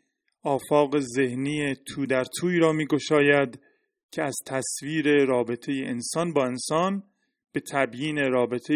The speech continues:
انسان با طبیعت و جامعه تا تعویل رابطهٔ انسان با کل جهان گسترش می‌یابد.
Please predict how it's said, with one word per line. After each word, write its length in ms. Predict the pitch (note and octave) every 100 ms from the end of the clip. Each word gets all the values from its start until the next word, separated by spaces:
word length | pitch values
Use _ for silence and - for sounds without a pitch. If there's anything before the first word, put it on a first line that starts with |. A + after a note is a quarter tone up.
| D3+
انسان 440 | C3 B2+ E3 F3 D3+
با 120 | C3+
طبیعت 600 | - C3 B2 D3 D3+ D#3 - D3
و 120 | D3
جامعه 760 | D3 C3+ A#2+ A#2+ A#2+ F3 G3+ - _ _ _ _ _
تا 220 | - C3+ B2+
تعویل 720 | - D3+ D#3 B2 D3+ D#3+ D3
رابطهٔ 640 | C3+ C3 B2 A#2 A#2+ - C#3 B2
انسان 600 | B2 A#2 - D#3+ F3+ D#3+
با 200 | C3 B2+ -
کل 300 | F3 E3+ D3+
جهان 580 | D3 A#2+ C3 B2+ B2+ _ _
گسترش 600 | - B2+ - A#2+ A2+ -
می‌یابد. 360 | - - -